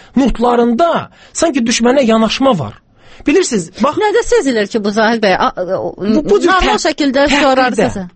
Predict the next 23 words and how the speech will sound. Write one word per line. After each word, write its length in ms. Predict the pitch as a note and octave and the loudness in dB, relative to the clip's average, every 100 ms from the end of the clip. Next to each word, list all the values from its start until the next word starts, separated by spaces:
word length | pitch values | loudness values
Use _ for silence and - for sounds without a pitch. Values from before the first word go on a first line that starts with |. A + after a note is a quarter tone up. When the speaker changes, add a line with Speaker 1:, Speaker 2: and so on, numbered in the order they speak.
| _ - | _ -4
Speaker 1:
təhqirin 500 | A3 G#3+ - C4 A3+ | -4 -2 0 2 2
bolluğunda. 680 | D3+ D#3+ C#3+ C3+ B2+ A2+ G2+ - | 2 2 2 0 0 -2 -4 -2
Bax, 120 | C#4+ | -2
Speaker 2:
Tə- 160 | A#3+ - | -2 0
Speaker 1:
bir 140 | G4 C4+ | 0 0
dənəsini 380 | A3 G#3+ G3+ | -2 -2 -4
oxuyuram. 320 | F3 C3+ G#2 G2 - _ | -4 -6 -10 -12 -20 _
Siz 200 | - - | -4 0
mənə 240 | A3 F#3+ G#3+ | 2 2 0
sitat 360 | - - F3 - | -6 -4 -4 -2
dediniz, 300 | C#3+ C#4+ - | -2 -2 -4
istəyirsiniz 380 | F#3+ C#4 B3 F#3 | -4 -2 2 2
birini 180 | F#3 E3+ | 2 2
deyim, 180 | C#4+ G4 | 2 4
amma 160 | C4+ C4 - - | 2 0 -8 -2
onları 320 | A#3 A#3 C4+ A#3+ | 0 2 2 2
reklam 300 | A#3+ D4 C4+ | 0 0 0
eləmək 260 | D#3 C3 B2+ | 0 -2 -4
istəmirdim 400 | - C3 B2+ B2+ | -4 -4 -2 -2
bayaqdan. 440 | B2+ B2 G#2 A2 - - _ - - - - - | -2 -2 -2 -4 -6 -16 _ -20 -20 -20 -20 -4
Azadlıq 360 | C#4 C4+ C4 B3+ | 0 0 0 -2
qəzetidir. 460 | D#3 C#3+ F3 B3+ | 0 -2 -2 -4
Speaker 2:
Hı. 80 | G#3 | -4